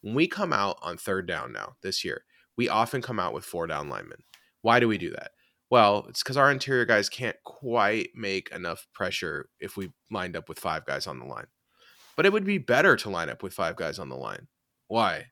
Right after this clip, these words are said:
Because now we're completely disguising where the rush is coming from, right? We have two defensive ends. We have the three guys in the middle. The three guys in the middle are rushing, but which defensive end is coming? I don't know. How do I shift my protection?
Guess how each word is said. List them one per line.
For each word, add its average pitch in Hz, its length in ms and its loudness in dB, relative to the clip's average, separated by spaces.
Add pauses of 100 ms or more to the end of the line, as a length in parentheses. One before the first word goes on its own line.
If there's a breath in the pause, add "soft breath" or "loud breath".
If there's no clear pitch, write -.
(140)
Because 156 500 2 (300 soft breath)
now 139 260 8
we're 110 220 2
completely 113 480 -4
disguising 95 400 -2
where 85 100 -6
the 76 80 -6
rush 76 220 -4
is - 40 -8
coming - 220 -10
from, - 280 -18 (120)
right? 90 280 -4 (380 loud breath)
We 104 120 -2
have 98 180 0
two 113 220 -4
defensive 117 480 -2
ends. 98 360 -4
We 87 80 -10
have 80 120 -12
the - 80 -16
three 98 240 -2
guys 104 280 0
in 101 120 -4
the 95 80 -4
middle. 87 360 -6 (300)
The - 60 -20
three 160 160 4
guys 190 180 8
in 151 60 4
the 139 40 4
middle 127 240 6
are 98 80 4
rushing, 101 520 0
but 92 100 -6
which 127 220 0
defensive 185 420 0
end 202 160 0
is 135 80 0
coming? 90 400 -6
I 117 140 0
don't 107 160 0
know. 92 180 -4
How 107 260 -2
do 127 120 6
I 131 80 8
shift 151 260 0
my 147 100 2
protection? 165 520 0